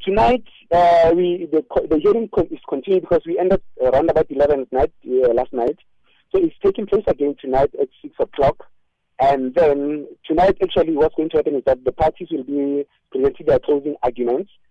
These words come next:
and we expect the triple C to give us a recommend, to give the recommendation to icasa or to make it signing to icasa, and icasa will then make a final decision. Uh, actually, we thought the matter was going to be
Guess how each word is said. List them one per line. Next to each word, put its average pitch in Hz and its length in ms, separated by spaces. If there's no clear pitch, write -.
and 147 120
we 156 120
expect - 400
the 143 80
triple - 340
C 131 160
to 127 80
give 131 160
us 131 160
a 131 80
recommend, 120 380
to - 80
give 147 240
the 135 60
recommendation 127 640
to 147 160
icasa 135 300
or 117 220
to - 100
make 143 180
it 139 140
signing 147 280
to - 40
icasa, 123 460
and 127 120
icasa 135 180
will 135 120
then 127 160
make 120 160
a 123 140
final 135 240
decision. 110 560
Uh, 143 180
actually, 214 300
we 185 220
thought 220 160
the 202 80
matter 170 260
was 170 160
going 160 160
to - 100
be 170 380